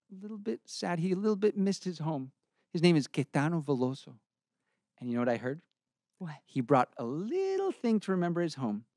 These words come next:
Speaker 1: a little stone. It looked kinda like this. And he would put the stone in his hand,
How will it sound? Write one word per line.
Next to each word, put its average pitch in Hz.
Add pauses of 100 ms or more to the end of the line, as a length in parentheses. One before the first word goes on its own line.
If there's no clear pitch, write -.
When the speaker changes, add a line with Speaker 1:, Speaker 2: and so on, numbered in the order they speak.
(280)
Speaker 1:
a 139
little 185
stone. 98 (440)
It 226
looked -
kinda 220
like 131
this. - (640)
And 160
he 160
would 156
put 208
the 185
stone 170
in 165
his 151
hand, 120